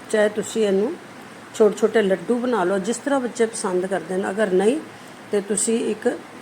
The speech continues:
ਕਟੋਰੀ ਵਿੱਚ ਪਾ ਕੇ ਵੀ ਇਹਨਾਂ ਨੂੰ ਥੋੜ੍ਹਾ ਜਿਹਾ ਚਮਚ ਨਾਲ ਵੀ ਦੇ ਸਕਦੇ ਹੋ, ਠੀਕ ਹੈ ਜੀ। ਜਿਸ ਤਰ੍ਹਾਂ ਤੁਹਾਡੇ ਬੱਚੇ ਖੁਸ਼ ਹੋ ਕੇ ਖਾਂਦੇ ਨੇ, ਉਸ ਤਰ੍ਹਾਂ ਜ਼ਰੂਰ ਇੱਕ ਵਾਰੀ ਰੈਸਪੀ ਨੂੰ ਬਣਾਓ।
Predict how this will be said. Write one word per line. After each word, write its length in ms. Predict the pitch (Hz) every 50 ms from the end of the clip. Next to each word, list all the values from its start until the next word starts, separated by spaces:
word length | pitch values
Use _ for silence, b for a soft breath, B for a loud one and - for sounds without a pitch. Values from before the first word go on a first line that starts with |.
| - - - -
ਕਟੋਰੀ 340 | 202 208 220 208 196 202
ਵਿੱਚ 200 | 208 208 196 -
ਪਾ 220 | 208 - 185 160 156
ਕੇ 140 | 151 - 190
ਵੀ 100 | 185 185
ਇਹਨਾਂ 160 | 180 185 196
ਨੂੰ 80 | 190 185 -
ਥੋੜ੍ਹਾ 180 | - 180 185 185
ਜਿਹਾ 180 | 175 185 190 190
ਚਮਚ 400 | - 208 165 165 175 165 - 180
ਨਾਲ 160 | 170 165 165
ਵੀ 140 | 170 170 156
ਦੇ 160 | 156 156 151
ਸਕਦੇ 380 | - - 151 139 135 - 147
ਹੋ, 60 | 143 143 147 -
ਠੀਕ 180 | 185 175 - 269
ਹੈ 60 | 262
ਜੀ। 160 | 196 226 220 - - - B B B B B - -
ਜਿਸ 140 | 185 190 -
ਤਰ੍ਹਾਂ 200 | - 208 208 196
ਤੁਹਾਡੇ 200 | 214 202 185 -
ਬੱਚੇ 280 | 165 170 - - 185
ਖੁਸ਼ 280 | 165 - 190 180 - 214
ਹੋ 40 | 180
ਕੇ 120 | 180 180
ਖਾਂਦੇ 340 | 165 - 170 151 160 175 170
ਨੇ, 60 | 180
ਉਸ 80 | 175 170
ਤਰ੍ਹਾਂ 220 | - - 190 185
ਜ਼ਰੂਰ 340 | 175 180 175 180 202 220 226
ਇੱਕ 260 | 240 196 196 - -
ਵਾਰੀ 220 | 190 196 196 196 185 190
ਰੈਸਪੀ 320 | 175 170 165 - - 208 196
ਨੂੰ 120 | 202 185
ਬਣਾਓ। 340 | 196 202 190 160 165 190